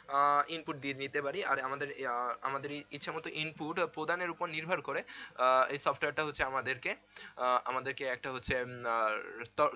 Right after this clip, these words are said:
তরঙ্গাকৃতি প্রদান করবে। তো যে-, যেমন ধরুন হচ্ছে আমি, আহ, একটা, আহ, আমি এলোমেলোভাবে হচ্ছে ইনপুট দিব, আহ, তারপর দেখবো যে হচ্ছে, উম, এ-, এটা থেকে হচ্ছে আমরা কেমন, আহ, আউটপুট পাবো, মানে আউটপুটের তরঙ্গ,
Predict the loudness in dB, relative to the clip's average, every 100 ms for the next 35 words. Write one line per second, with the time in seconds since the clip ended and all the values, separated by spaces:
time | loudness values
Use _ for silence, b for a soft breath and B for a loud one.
0 | 0 -2 -2 -4 -6 -6 -6 -4 -8 -10
1 | -14 B B -6 -2 0 0 -2 -4 -6
2 | -8 -6 -6 -6 -10 -8 -6 -8 -6 -6
3 | -2 -4 -4 -8 B B B 0 2 2
4 | 2 -2 -4 -4 0 2 2 2 2 0
5 | -2 -2 -4 -4 -6 -6 -8 -4 -4 -6
6 | -20 _ -10 -6 0 0 0 -2 -2 -2
7 | -2 -2 -4 -4 -4 -6 -12 -8 -6 -4
8 | -2 -2 -2 -4 -4 -4 2 2 2 -8
9 | -8 B B 2 2 6 4 4 -2 -4
10 | -4 -4 -4 2 0 0 -4 -2 -2 -4